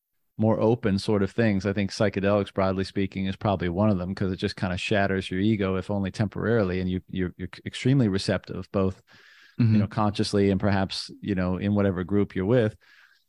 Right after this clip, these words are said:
Speaker 1: But I like to pair them with, like, really hardcore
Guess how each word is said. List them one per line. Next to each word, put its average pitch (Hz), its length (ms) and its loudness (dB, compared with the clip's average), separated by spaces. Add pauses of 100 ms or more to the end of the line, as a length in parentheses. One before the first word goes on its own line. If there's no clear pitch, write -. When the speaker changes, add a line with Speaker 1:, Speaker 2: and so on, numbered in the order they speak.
(540)
Speaker 1:
But 117 80 4
I 113 80 6
like 117 200 4
to 107 100 -2
pair 135 280 4
them 107 160 4
with, 101 160 2
like, 95 340 0 (960)
really 110 460 4
hardcore 98 920 0